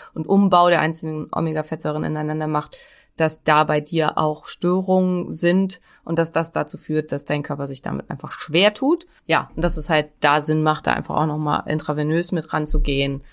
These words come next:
um das hochzuschieben. Ganz, ganz wichtig hier vielleicht, weil das kann man echt gar nicht so oft genug sagen, weil ich krieg halt auch immer wieder die Fragen, jetzt zum Beispiel mit meinen ganzen covid-Medikationen und so, weil mir ganz viele geschrieben haben, „Aber auf der Packung steht nur eine.“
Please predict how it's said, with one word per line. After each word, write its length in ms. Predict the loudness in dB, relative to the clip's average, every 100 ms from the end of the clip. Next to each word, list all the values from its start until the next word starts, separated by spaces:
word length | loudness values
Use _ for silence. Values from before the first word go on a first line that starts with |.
| -20 -6
um 200 | 2 4
das 220 | 4 4
hochzuschieben. 640 | -2 -2 -6 -4 -4 -6 -8 -10 0
Ganz, 220 | 0 4
ganz 180 | 0 2
wichtig 320 | -4 -2 -4
hier 240 | 4 4
vielleicht, 380 | 4 2 2 4
weil 80 | 2
das 120 | 2
kann 120 | 0
man 100 | 0
echt 220 | 0 -2 2
gar 160 | 2
nicht 160 | 2 -2
so 60 | 0
oft 200 | 0 2
genug 240 | 2 4
sagen, 340 | 4 4 4 4
weil 100 | 2
ich 140 | 0
krieg 200 | -6 2
halt 140 | 4
auch 140 | 4 2
immer 220 | 0 2
wieder 200 | 4 4
die 140 | 2
Fragen, 440 | 0 2 4 2 -2 -6 -8
jetzt 180 | 0 4
zum 80 |
Beispiel 220 | 4 6 4
mit 180 | 4
meinen 220 | 4 4 4
ganzen 280 | 4 2
covid-Medikationen 1000 | 4 4 4 4 4 4 2 -2 2 2
und 80 | 2
so, 100 | 2
weil 100 | 2
mir 120 | 4
ganz 180 | 2 2
viele 180 | 2 2
geschrieben 320 | 2 2 4
haben, 120 | 4
„Aber 240 | 4 4 4
auf 80 | 4
der 100 | 4
Packung 380 | 4 2 0
steht 260 | 2 2 4
nur 240 | 4 4
eine.“ 480 | 2 2 6 6 6